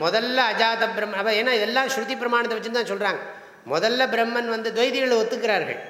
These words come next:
ஜெகத் சிருஷ்டியாகிறதுக்கு முன்னால அஜமா இருந்தார் பிரம்மன், அப்புறம் என்ன ஆயிட்டார்னா ஜம் ஆயிட்டார், ஜம்மாயி ஜாம் ஆயிட்டார். முதல்ல அஜம் பிரம்ம, இது வேற கால பரிச்சின்னம் வேற. உற்பத்தேகே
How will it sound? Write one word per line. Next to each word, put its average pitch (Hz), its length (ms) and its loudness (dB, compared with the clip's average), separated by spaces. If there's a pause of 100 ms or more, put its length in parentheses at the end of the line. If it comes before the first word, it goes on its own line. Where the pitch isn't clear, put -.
(460)
ஜெகத் 208 320 -2
சிருஷ்டியாகிறதுக்கு 247 720 -2
முன்னால 233 280 0 (120)
அஜமா 220 340 0
இருந்தார் 185 440 0
பிரம்மன், 151 480 -2 (800)
அப்புறம் 262 340 2
என்ன 247 200 -2
ஆயிட்டார்னா 214 460 0 (140)
ஜம் 220 300 0
ஆயிட்டார், 160 680 0 (2000)
ஜம்மாயி 240 440 0 (140)
ஜாம் 220 260 2
ஆயிட்டார். 175 560 0 (1700)
முதல்ல 226 280 0 (140)
அஜம் 233 300 -2
பிரம்ம, 196 220 -2 (140)
இது 226 140 4
வேற 247 120 4 (140)
கால 226 160 6 (120)
பரிச்சின்னம் 190 600 0
வேற. 143 140 0 (580)
உற்பத்தேகே 226 720 2